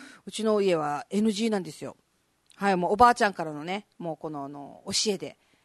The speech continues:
チキンは仏壇にはダメだよっていうね。どんなですかね？みんな各家庭であります？まあ、これお-、おかしい食材ではないんですけど、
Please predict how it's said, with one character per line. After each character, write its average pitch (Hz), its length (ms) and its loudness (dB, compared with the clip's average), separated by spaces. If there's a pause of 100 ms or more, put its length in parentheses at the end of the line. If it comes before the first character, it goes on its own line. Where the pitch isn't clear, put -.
(220)
チ - 100 -4
キ 233 140 0
ン 214 80 2
は 165 240 0
仏 196 200 -8
壇 214 140 -2
に 190 80 -4
は 170 60 -6
ダ 185 100 -4
メ 208 120 -2
だ 170 100 -4
よ 226 140 6
っ - 160 0
て 165 100 -10
い 139 80 -10
う 139 80 -16
ね。 240 260 2 (760)
ど 330 100 8
ん 494 40 8
な 571 100 8
で 480 100 6
す - 80 -10
か 226 80 4
ね？ 208 80 0
み 302 100 2
ん 392 40 -2
な 320 100 6
各 415 280 0
家 311 160 6
庭 208 140 2
で - 80 0
あ 170 80 2
り 233 100 2
ま 233 140 2
す？ 285 140 -6 (400)
ま 302 80 4
あ、 - 20 4
こ 453 100 6
れ 330 60 8
お-、 302 140 8 (300)
お 262 40 -12
か 320 160 4
し - 120 -4
い 311 100 -4
食 247 260 -4
材 214 160 4
で 196 80 -2
は 170 80 0
な 190 140 -2
い 208 40 -4
ん 190 40 -8
で 175 80 -10
す - 100 -20
け 165 100 -12
ど、 160 320 -4